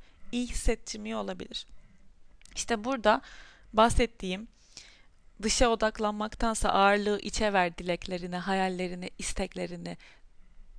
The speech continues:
enine boyuna detaylıca düşünürken dediğim şeyin altta sağlayacağı şey şu olacak.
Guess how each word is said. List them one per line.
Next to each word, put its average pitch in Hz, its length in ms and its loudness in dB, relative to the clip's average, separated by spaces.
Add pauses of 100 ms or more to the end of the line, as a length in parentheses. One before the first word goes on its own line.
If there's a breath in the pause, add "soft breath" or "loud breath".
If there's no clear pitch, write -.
(140)
enine 185 420 0
boyuna 170 320 -4
detaylıca 175 520 -4
düşünürken 170 640 -10
dediğim 180 360 -8
şeyin 196 380 -6 (1900 loud breath)
altta 247 520 8
sağlayacağı 175 760 4
şey 320 360 0 (360)
şu - 240 -2
olacak. 180 720 -2